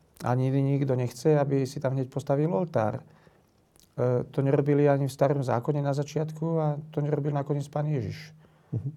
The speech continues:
Speaker 1: Ten tiež najprv dlho rozprával, sa bavil a miešal tiež karty šelikomu. Nie? Možno zdravotníkom, možno,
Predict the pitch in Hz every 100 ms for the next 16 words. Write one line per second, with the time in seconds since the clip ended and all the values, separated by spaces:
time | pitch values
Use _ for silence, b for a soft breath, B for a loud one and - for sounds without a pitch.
0 | - 127 151 131 127 127 131 123 131 127
1 | 131 127 - 151 143 139 139 135 - b
2 | b b - 135 123 117 131 156 170 156
3 | - - - - 131 139 160 175 170 160
4 | 160 170 156 131 127 127 - 135 123 123
5 | 120 120 b b b b b b _ 147
6 | 147 147 - 139 131 131 131 135 147 156
7 | 147 143 143 139 135 135 123 123 127